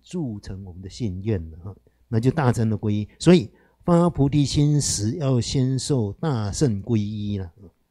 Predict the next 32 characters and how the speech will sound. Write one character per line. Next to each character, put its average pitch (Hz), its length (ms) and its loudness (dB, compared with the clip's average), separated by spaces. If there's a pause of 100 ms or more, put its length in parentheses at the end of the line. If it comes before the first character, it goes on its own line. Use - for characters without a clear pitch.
(1900)
那 110 80 0
就 107 140 0
皈， 131 420 2 (420)
就 131 100 0
是， 135 140 -2
所 160 160 0
以 123 160 2
从 151 200 -2
我 156 40 0
知 147 120 -6
道 143 200 -2
第 147 200 -2
一 143 40 2
章 131 180 -2
就 123 100 -2
是 120 80 -4
皈 156 240 2
敬 127 280 -2
三 117 240 -4
宝 82 300 -8
章 98 220 -4
嘛 92 120 -10
哈。 90 200 -14 (1700)
我 117 60 -4
们 113 60 0
翻 131 120 4
到 131 100 6
下 110 260 2
一 107 160 2
页 98 240 2
了 82 100 -10
哈。 - 220 -20